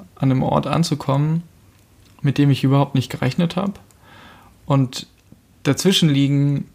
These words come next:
äh, und irre glücklich bin, einen tollen Job hab,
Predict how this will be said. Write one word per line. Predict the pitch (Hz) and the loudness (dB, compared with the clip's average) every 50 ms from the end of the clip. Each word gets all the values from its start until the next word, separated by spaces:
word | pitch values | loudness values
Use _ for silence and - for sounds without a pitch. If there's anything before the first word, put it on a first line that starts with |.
| _ - _ _ | _ -20 _ _
äh, | - - | -4 -2
und | - - 160 143 123 - - - _ _ _ - - - _ _ _ _ _ _ - - _ | 2 4 2 2 2 0 -6 -18 _ _ _ -20 -20 -20 _ _ _ _ _ _ -20 -16 _
irre | - 170 156 147 139 | 0 2 2 2 2
glücklich | 127 147 170 170 170 151 135 - | 2 2 0 0 0 -4 -4 -4
bin, | - 139 131 127 127 | -2 -2 -2 0 -2
einen | - 127 - | -2 -4 -2
tollen | - 135 135 135 | -2 0 0 2
Job | 131 135 135 135 - | 2 2 0 0 0
hab, | 135 - 139 139 - - | -2 -4 -4 -6 -10 -14